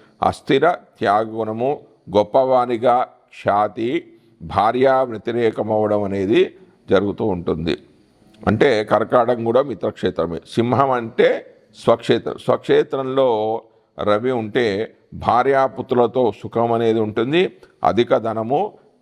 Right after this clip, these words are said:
కీర్తి అనేవి కూడా కలుగుతాయి. ఇక కన్యలో ఉంటే కన్య కూడా క-, సమక్షేత్రమే. అంటే కన్యా రాశికి అధిపతి బుధుడు.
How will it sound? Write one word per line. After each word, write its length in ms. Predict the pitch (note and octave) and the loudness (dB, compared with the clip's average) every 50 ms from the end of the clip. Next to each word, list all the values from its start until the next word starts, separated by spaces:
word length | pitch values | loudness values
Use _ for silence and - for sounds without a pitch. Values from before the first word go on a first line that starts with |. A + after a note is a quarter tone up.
| _ - | _ -2
కీర్తి 540 | A2+ B2 B2+ A#2+ - - - A#2 A#2 A2 | 0 0 0 -2 -4 -4 -2 0 2 2
అనేవి 300 | F2 F#2 G2+ G#2 G#2 G#2 | 2 2 2 2 2 2
కూడా 360 | G#2 G2 G#2+ G2 - - - - - _ _ _ _ _ - | 2 2 2 2 2 2 0 -2 -6 _ _ _ _ _ -2
కలుగుతాయి. 440 | - F2 F#2 F#2 - - E2 D#2 - - - | -2 0 0 -2 -4 -4 -4 -4 -4 -6 -6
ఇక 440 | - - - B2+ G#2 G2 G#2 G2+ - - - _ _ _ _ - | -2 2 2 4 4 2 0 -4 -8 -14 -20 _ _ _ _ -2
కన్యలో 500 | - G2 G#2 A#2 B2+ C3 C3+ B2+ B2 B2 | 0 0 0 2 2 2 4 4 2 2
ఉంటే 300 | A2+ G2 F2 D#2 G2 F#2 | 0 -2 -6 -8 -8 -8
కన్య 680 | D#2+ - - F#2 G2 A#2 B2 C3 C3 B2 B2 B2+ B2+ A#2 - _ _ _ _ _ _ _ _ _ _ _ _ _ _ _ _ _ _ - | -8 -6 -6 -6 -4 -4 -2 0 2 2 2 2 0 -4 -6 _ _ _ _ _ _ _ _ _ _ _ _ _ _ _ _ _ _ -4
కూడా 480 | - G#2+ A#2+ B2+ C#3 A#2+ G#2 G#2 A2 A2+ - - - | 2 4 4 6 6 4 4 2 0 -2 -2 0 2
క-, 240 | A2 G#2+ G2 F2 - | 2 2 2 0 0
సమక్షేత్రమే. 720 | - G#2 G#2 A2+ G#2+ - - - F#2+ - G2+ F#2 F2+ F#2 | 0 -2 -2 -2 -4 -4 -2 -4 -2 -2 -4 -4 -4 -4
అంటే 200 | F#2 G2 - C#3+ | -4 -2 -2 -2
కన్యా 380 | - - G2+ G#2 A2+ A#2 A2+ A2 | 0 0 -2 -2 0 2 2 4
రాశికి 580 | G#2+ G2+ G#2 G2 - - C#3 A#2 F2+ G2 - _ _ - - _ _ - | 2 2 0 -2 -8 -8 -6 -6 -6 -6 -8 _ _ -20 -20 _ _ -4
అధిపతి 380 | - F2+ G2 G2 A2+ G2 F#2+ F#2 | 0 0 0 0 0 -2 -2 -2
బుధుడు. 460 | F2 F2 F2+ F#2+ G2+ G#2+ A#2+ C#3 | -2 0 0 0 2 2 2 0